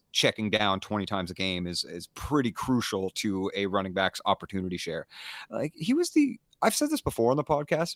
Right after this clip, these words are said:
but it bears repeating. Najee was the only player in over a decade of N F L running backs to sustain a negative rushing yards over expected rating with at least three hundred carries. So he had less yards, like,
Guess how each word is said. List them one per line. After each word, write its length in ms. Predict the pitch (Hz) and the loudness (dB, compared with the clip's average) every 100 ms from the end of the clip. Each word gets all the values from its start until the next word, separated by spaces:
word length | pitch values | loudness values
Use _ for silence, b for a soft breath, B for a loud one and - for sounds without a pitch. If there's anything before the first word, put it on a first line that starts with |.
| 143 | -2
but 180 | 131 113 - | 0 0 -2
it 140 | 120 _ _ - | -10 _ _ 6
bears 260 | 165 160 | 8 8
repeating. 420 | 110 - 92 87 90 B B B B B B _ - _ _ - | 4 -2 0 0 -4 B B B B B B _ -20 _ _ 2
Najee 300 | 180 254 311 | 4 6 4
was 120 | 269 | 4
the 140 | 156 - | 2 6
only 300 | 131 156 156 | 6 6 4
player 460 | 131 117 76 80 _ | 4 4 4 -4 _
in 320 | 107 101 92 - - | -2 0 -2 -6 0
over 240 | 131 120 | 2 2
a 60 | 110 | 0
decade 460 | 90 135 131 156 139 | 2 2 2 0 2
of 120 | 117 | 2
N 100 | 120 | 2
F 100 | 120 | 2
L 120 | 107 | 4
running 180 | 101 98 | 2 4
backs 280 | 92 92 - | 2 2 -4
to 80 | |
sustain 400 | 95 95 - 101 | -8 -6 -2 -2
a 60 | 92 | -2
negative 460 | 90 95 117 120 98 | 2 4 4 2 2
rushing 260 | 107 110 | 2 2
yards 220 | 101 101 | 0 2
over 160 | 104 92 | 0 -2
expected 460 | - - 92 90 85 | -2 0 0 -2 -4
rating 320 | 82 80 95 _ _ | -4 -6 -12 _ _
with 220 | 92 92 | -4 -4
at 100 | 85 | -2
least 220 | 92 - - | -4 -4 -2
three 120 | 98 | 0
hundred 220 | 92 80 | 0 -2
carries. 360 | 85 71 - - | -4 -6 -8 -8
So 180 | - 104 | -4 -2
he 120 | 120 | 0
had 160 | 139 104 - - | 0 -2 -14 -10
less 400 | 107 110 170 - | 0 4 4 2
yards, 600 | 120 131 120 110 101 - - _ _ - | 2 6 6 4 0 -8 -12 _ _ -2
like, 260 | 113 110 | -2 -2